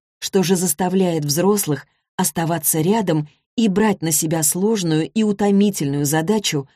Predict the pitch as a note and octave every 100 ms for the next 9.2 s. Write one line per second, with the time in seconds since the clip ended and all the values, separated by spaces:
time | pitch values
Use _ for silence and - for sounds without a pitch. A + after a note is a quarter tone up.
0 | _ _ G#3 G3+ - F3+ F3+ F3+ F3+ F3+
1 | G3 G3+ F3 D3 - B2 - _ _ _
2 | _ _ _ _ _ - G3 F3+ F#3+ C4
3 | A#3 A#3 A#3 - F3 E3+ - D#3 E3+ F3+
4 | - D3+ C#3 C#3 D3+ - _ _ _ _
5 | - A#3+ - G3 D3+ D#3 F3+ B3+ - -
6 | A3 G3+ F#3+ D#3 C#3+ D3 C#3 F#3 - C#4+
7 | G#3 C#3 - _ _ F#3 - F3+ F#3 G3
8 | G3 C4+ B3+ A#3+ A#3 G3+ D#3 D#3 G3 G3+
9 | A#3+